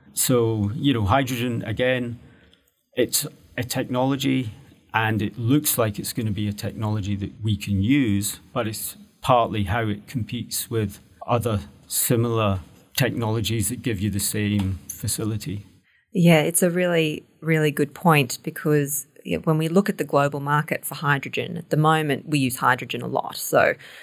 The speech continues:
Speaker 2: I think the stat that I have in my mind is that we have about ninety-four million tonnes of hydrogen that's produced annually. Now, some of that could be displaced by electrification,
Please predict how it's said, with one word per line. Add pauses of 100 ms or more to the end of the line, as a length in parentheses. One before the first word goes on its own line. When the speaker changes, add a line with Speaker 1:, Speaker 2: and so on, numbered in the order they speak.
(200)
Speaker 2:
I
think
the
stat
that
I
have
in
my
mind
is
that
we
have
about (100)
ninety-four
million
tonnes
of (320)
hydrogen
that's
produced
annually.
Now,
some
of
that (420)
could
be
displaced
by
electrification,